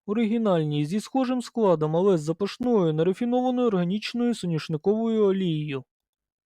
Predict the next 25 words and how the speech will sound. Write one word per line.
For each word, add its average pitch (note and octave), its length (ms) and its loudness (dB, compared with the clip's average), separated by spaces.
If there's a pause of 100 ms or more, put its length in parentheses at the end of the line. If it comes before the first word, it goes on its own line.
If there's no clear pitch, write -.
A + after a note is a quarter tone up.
(180)
Австрія D#3+ 600 0
передала G3+ 480 2
автобуси A3 580 0
Мерседес F#3 640 -2
Ірпінській G#3 580 -2
громаді. F#3 540 0
Як D3+ 180 0
заявив E3+ 440 0
міський G#3 400 -4
голова, F#3 460 2
на D3+ 140 -2
фото B3 420 0
автобуси, G#3 580 0
які D#3 240 -2
тепер F#3 360 0
належать E3 500 0
Ірпінській G#3 540 -4
громаді, F#3 480 0
їх F3+ 340 -2
нам A3+ 160 -2
передали G#3+ 480 0
наші D#3+ 320 -2
партнери G3+ 560 -2
із F3+ 140 -6
Австрії. C3+ 600 -2